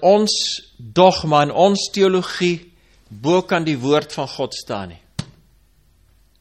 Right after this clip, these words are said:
Die woord moet altyd bo wees. Want u het saam met my gelees in Johannes twaalf vers aggenveertig, dat Jesus nie gesê het, "Julle sal geoordeel word volgens die dogma van jou kerk,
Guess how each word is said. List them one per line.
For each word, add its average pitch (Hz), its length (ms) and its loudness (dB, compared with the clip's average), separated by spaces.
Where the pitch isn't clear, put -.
Die 113 100 -12
woord 190 300 0
moet 170 100 -8
altyd 185 480 -2
bo 156 300 0
wees. 95 320 -8
Want 147 280 0
u 202 100 4
het 214 100 4
saam 226 320 4
met 220 140 2
my 208 140 4
gelees 165 520 0
in 147 240 -10
Johannes 147 460 0
twaalf 170 340 2
vers 151 220 -6
aggenveertig, 165 880 -4
dat 127 240 -8
Jesus 202 460 0
nie 196 360 4
gesê 202 460 4
het, 147 180 -2
"Julle 160 180 0
sal 165 200 0
geoordeel 226 760 4
word 214 300 2
volgens 180 380 -2
die 143 160 -6
dogma 208 440 2
van 190 200 -2
jou 190 120 0
kerk, 151 480 0